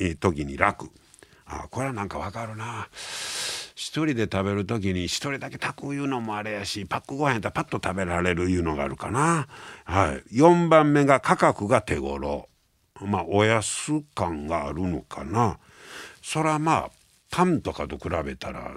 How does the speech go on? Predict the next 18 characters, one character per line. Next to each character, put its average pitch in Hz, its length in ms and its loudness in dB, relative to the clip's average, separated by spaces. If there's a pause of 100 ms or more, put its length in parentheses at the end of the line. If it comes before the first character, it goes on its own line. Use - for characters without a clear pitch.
言 156 200 6
う 110 40 4
て 85 80 0
も 69 140 -4
安 - 320 -4
い 65 120 -16
か。 - 220 -14 (440)
ね、 156 180 2
ご 76 220 -4
飯。 - 280 -8 (880)
う 90 60 2
ん、 92 40 4
う 82 40 2
ん、 - 20 0
う - 20 -2
ん、 69 200 -4
う - 60 -4
ん。 64 60 -6